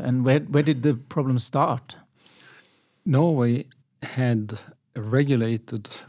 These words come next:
Speaker 2: financial markets, uh, from nineteen forty-five all through the early eighties, uh, until nineteen eighty-four, in fact. And then, uh,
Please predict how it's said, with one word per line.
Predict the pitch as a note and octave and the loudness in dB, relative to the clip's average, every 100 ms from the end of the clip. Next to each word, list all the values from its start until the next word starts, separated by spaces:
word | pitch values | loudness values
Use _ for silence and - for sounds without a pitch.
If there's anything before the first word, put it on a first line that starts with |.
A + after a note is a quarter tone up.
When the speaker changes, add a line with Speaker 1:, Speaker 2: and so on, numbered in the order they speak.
| - | -2
Speaker 2:
financial | B2 A#2+ A#2 A#2 | 0 2 0 -2
markets, | G#2+ A#2 G#2+ - - - - - _ _ _ - | 0 0 -2 -6 -14 -14 -18 -20 _ _ _ -12
uh, | G2+ G2+ G#2+ _ _ - | -10 -10 -12 _ _ -6
from | A#2 A#2+ A2 | 0 0 0
nineteen | A#2+ B2+ B2 B2 | 0 0 0 -4
forty-five | - B2+ B2 B2+ C3 B2+ C3 B2 - - _ _ _ _ _ _ _ _ - | -2 0 0 0 0 0 0 -4 -8 -20 _ _ _ _ _ _ _ _ -4
all | C3 B2+ | -2 -2
through | - B2 | -2 0
the | B2 | 0
early | C#3 B2+ B2 | 2 2 2
eighties, | A#2 A#2+ B2 A2+ G2+ - - - | 0 -2 -4 -8 -10 -12 -16 -10
uh, | A#2 A#2 | -8 -6
until | A#2+ A2+ - | -6 -6 -4
nineteen | A2+ A2 G#2+ - | -4 -2 -4 -6
eighty-four, | A#2 A2 A#2+ - C3+ B2+ F#2+ - _ - | -6 -4 -6 -4 -2 -2 -6 -16 _ -6
in | |
fact. | A2+ - - - - _ _ _ _ - - _ _ | -6 -8 -14 -20 -20 _ _ _ _ -20 -20 _ _
And | C3 A#2+ A#2+ B2 - _ _ _ _ _ - | 0 2 4 0 -4 _ _ _ _ _ -2
then, | B2+ C#3 C3 - - _ _ _ _ _ _ _ - | 2 2 0 -6 -20 _ _ _ _ _ _ _ -8
uh, | A#2+ A2 A2+ | -4 -4 -4